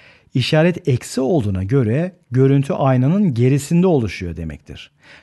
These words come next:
Çünkü bizim kullandığımız gösterim böyle işliyor. Görüntü aynanın üç santimetre gerisinde bir yerde duruyormuş. Herhalde o da şuralarda bir yere denk geliyor. Aynanın üç santimetre gerisinde.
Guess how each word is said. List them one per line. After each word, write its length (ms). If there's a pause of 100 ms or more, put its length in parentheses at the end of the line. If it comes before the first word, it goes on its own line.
Çünkü 480
bizim 240
kullandığımız 600
gösterim 540
böyle 220
işliyor. 400 (640)
Görüntü 420
aynanın 560 (340)
üç 140
santimetre 640
gerisinde 520
bir 60
yerde 320
duruyormuş. 560
Herhalde 460
o 120
da 180
şuralarda 580
bir 60
yere 300
denk 220
geliyor. 360 (340)
Aynanın 600 (340)
üç 160
santimetre 760
gerisinde. 680